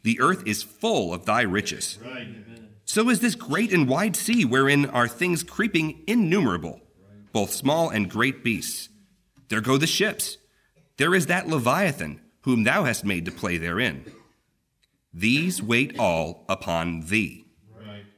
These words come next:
Speaker 1: that thou mayest give them their meat in due season. That thou givest them,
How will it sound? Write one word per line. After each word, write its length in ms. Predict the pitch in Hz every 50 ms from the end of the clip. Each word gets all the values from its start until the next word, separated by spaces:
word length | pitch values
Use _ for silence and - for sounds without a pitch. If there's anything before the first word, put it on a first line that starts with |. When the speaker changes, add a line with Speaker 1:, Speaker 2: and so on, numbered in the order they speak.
| _ _
Speaker 1:
that 220 | 202 190 180 170
thou 220 | 160 127 139 220 233
mayest 360 | 139 110 90 87 87 85 -
give 180 | - 98 92 87
them 180 | 92 87 87
their 180 | 80 92 90 85
meat 240 | 87 90 85 - -
in 140 | 87 85
due 160 | - 92 90 80
season. 440 | - - 90 78 - - - - - _ _ _ _ _ _ _ _ _ _ _ _ _ _ -
That 180 | 208 196 -
thou 200 | 117 120 147 143
givest 400 | 120 120 151 156 165 160 - -
them, 680 | 143 147 156 156 156 147 - 107 - - - - -